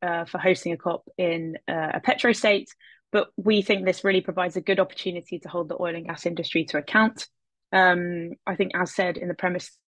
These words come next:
this webinar, the oil and gas companies are gonna be key to their transition. They've got the money, they've got skills, they've got expertise to really handle the issues like methane.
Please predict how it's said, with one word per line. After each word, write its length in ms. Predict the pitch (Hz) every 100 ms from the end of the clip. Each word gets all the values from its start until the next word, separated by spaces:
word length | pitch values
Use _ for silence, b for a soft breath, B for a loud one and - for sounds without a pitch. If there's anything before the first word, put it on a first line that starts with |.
| -
this 240 | 170 - - -
webinar, 440 | 208 208 196 190 - b b _ -
the 120 | 202
oil 160 | 214 202
and 100 | 190
gas 160 | 190
companies 320 | - 185 175 175
are 140 | 196
gonna 140 | 185 175
be 100 | 175
key 220 | - 180
to 80 | -
their 100 | 180
transition. 560 | - 165 196 - 190
They've 180 | 185 185
got 220 | 190 -
the 200 | 190 175 - -
money, 240 | 185 180
they've 160 | 180 180
got 180 | 196 180
skills, 340 | - 175 165
they've 120 | 170
got 160 | 170 180
expertise 520 | - - 175 - 160
to 100 | 170 -
really 200 | 185 175
handle 260 | 175 170
the 100 | 160
issues 300 | 165 - 160
like 120 | 175 170
methane. 480 | 175 170 165 151